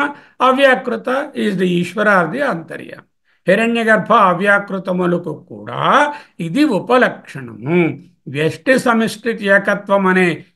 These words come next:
ఈ సూత్రాన్ని మూడు పాదాలకు వర్తించుకో. విరాజ ఏకత్వం ఉపలక్షణార్థం. విరాట్ విశ్వనకు చె-, విరాట్కు విశ్వడికి చెప్పినటువంటి ఏకత్వాన్ని ఉపలక్షణంగా గ్రహించి, అంటే ఒక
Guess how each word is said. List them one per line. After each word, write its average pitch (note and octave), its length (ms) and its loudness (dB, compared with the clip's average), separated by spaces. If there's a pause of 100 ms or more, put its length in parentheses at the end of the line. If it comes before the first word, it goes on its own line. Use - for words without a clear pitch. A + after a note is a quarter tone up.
(160)
ఈ A3+ 200 0
సూత్రాన్ని F#3 640 -4
మూడు B3 300 2
పాదాలకు F#3+ 560 -2
వర్తించుకో. E3+ 1080 -2 (260)
విరాజ B3+ 380 6
ఏకత్వం G3 800 0
ఉపలక్షణార్థం. F#3 1400 -6 (260)
విరాట్ G#3+ 440 2
విశ్వనకు B3 560 -2
చె-, F3 200 -8
విరాట్కు A3+ 540 2
విశ్వడికి G3 760 -4 (280)
చెప్పినటువంటి G3 680 0
ఏకత్వాన్ని D3 720 -6
ఉపలక్షణంగా G3 880 0
గ్రహించి, F3 720 -6 (320)
అంటే C#4 400 4 (880)
ఒక D3+ 160 -6